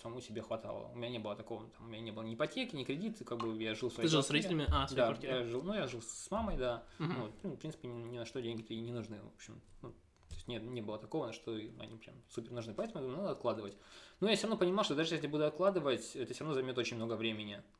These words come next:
Speaker 2: Мгм.
Speaker 1: Вот. И в какой-то момент просто помогли родственники. Они узнали об этом. Я не просил их об этом, причем не, не подходил к ним, не говорил, что «помогите мне». Они сами узнали об этом, что вот мне нужна помощь, просто помогли.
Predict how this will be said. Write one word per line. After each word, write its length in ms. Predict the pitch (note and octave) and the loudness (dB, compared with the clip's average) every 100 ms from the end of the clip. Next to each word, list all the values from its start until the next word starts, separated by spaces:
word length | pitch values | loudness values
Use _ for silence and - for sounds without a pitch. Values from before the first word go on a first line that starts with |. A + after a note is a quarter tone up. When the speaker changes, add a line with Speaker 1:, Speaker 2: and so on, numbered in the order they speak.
| - | -4
Speaker 2:
Мгм. 360 | F3 C3+ A2+ | 0 0 0
Speaker 1:
Вот. 80 | G#2 - - - - _ _ _ _ _ | -4 -10 -20 -20 -20 _ _ _ _ _
И 40 | - | -2
в 40 | |
какой-то 240 | A3+ D4 A3 | 4 4 6
момент 300 | F#3+ A3+ G3 | 4 4 8
просто 200 | G3+ G3+ | 6 6
помогли 300 | D3+ D3 D#3 | 0 2 4
родственники. 560 | F3 E3+ C#3 A#2 G#2+ A2+ - _ - | 2 2 -2 -4 -6 -10 -12 _ 0
Они 200 | F#3 E3+ | 2 4
узнали 560 | C3+ C#3+ C3 E3+ F#3 | 2 -2 0 2 4
об 140 | D3+ C#3+ | 4 4
этом. 280 | D3 C3 B2+ | 4 4 10
Я 140 | E3+ | 10
не 80 | F3+ | 12
просил 380 | D3 B2+ C#3 C#3+ | 6 4 2 2
их 140 | C3+ | 0
об 220 | B2 B2 A#2+ | -2 0 0
этом, 180 | A#2 | -2
причем 500 | A2 - A2+ G#2+ A#2 A#2 | -8 -8 -6 -4 -4 -4
не, 340 | A#2 A2 A2 | -4 -2 -4
не 260 | A2 A#2 B2 | -4 -6 -6
подходил 380 | C#3 A#2+ B2+ | 0 0 2
к 60 | B2+ | -2
ним, 100 | B2 | -2
не 80 | A#2+ | -2
говорил, 260 | A2+ A#2 | 0 0
что 100 | A2+ | -2
«помогите 440 | - A2+ A2 A#2 A#2 | -4 -4 -2 -4 -6
мне». 140 | A2+ | -6
Они 120 | C#3+ | -4
сами 240 | F3 F3 D3 | -2 -2 -2
узнали 320 | A#2+ D3+ D#3 | -2 0 2
об 120 | C3+ | 2
этом, 260 | B2 B2 A#2 - - - | 2 0 -4 -10 -12 -12
что 140 | - A#2 | -4 -2
вот 100 | D3 | 0
мне 100 | C3+ | -2
нужна 200 | A#2+ A#2 | -6 -2
помощь, 200 | D3 E3+ | -2 0
просто 220 | E3+ - | -2 -6
помогли. 420 | - G#2+ G2+ F#2+ | -8 -6 -6 -10